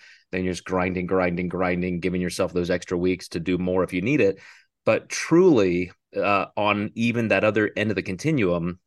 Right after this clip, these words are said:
it is so beneficial. I have a client right now who experienced this week exactly what you said about having moved calories up enough that we are riding a very fine line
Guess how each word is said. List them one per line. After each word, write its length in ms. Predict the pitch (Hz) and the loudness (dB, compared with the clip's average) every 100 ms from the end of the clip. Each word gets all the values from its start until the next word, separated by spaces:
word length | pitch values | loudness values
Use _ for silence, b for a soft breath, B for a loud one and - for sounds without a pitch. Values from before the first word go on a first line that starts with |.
| - | -6
it 160 | 107 | 0
is 220 | 98 87 | 0 -2
so 180 | - 127 | 2 2
beneficial. 460 | 117 107 104 95 92 | 2 0 -2 -2 0
I 40 | |
have 80 | 104 | 2
a 40 | |
client 320 | 117 123 120 98 | 0 -2 -2 0
right 140 | 107 | 0
now 320 | 101 90 90 90 b b b _ _ _ _ _ _ - | 0 0 -2 -6 b b b _ _ _ _ _ _ 2
who 360 | 135 120 113 - | 6 6 4 0
experienced 540 | 101 - 123 113 95 | -4 0 2 2 2
this 180 | 120 - | 0 2
week 180 | 117 107 | 0 0
exactly 460 | 95 117 147 147 | 0 0 2 4
what 200 | 131 127 | 4 4
you 120 | 120 | 0
said 580 | 110 - 131 92 85 90 - _ | 0 2 2 0 -2 -6 -12 _
about 600 | 104 92 98 98 95 95 - - B | 0 2 2 2 0 -2 -10 -14 B
having 440 | - 110 107 104 98 | -6 -2 0 0 0
moved 320 | 113 127 123 | 2 0 -2
calories 560 | - 123 123 120 117 | -6 -2 0 0 0
up 200 | 117 110 | 0 0
enough 480 | 117 156 113 95 - _ b b b - | -2 -2 -2 -4 -6 _ b b b -4
that 180 | 113 101 | -2 0
we 200 | 117 110 | 2 4
are 100 | 101 | 2
riding 880 | 95 101 113 151 143 98 90 95 92 - | 0 0 2 2 2 0 0 -4 -6 -6
a 120 | 101 | -6
very 400 | 92 117 120 123 | 0 2 4 2
fine 520 | 120 - 107 107 104 | -2 -6 -4 -2 -2
line 600 | 101 110 104 87 85 87 | -4 -4 -4 -4 -6 -8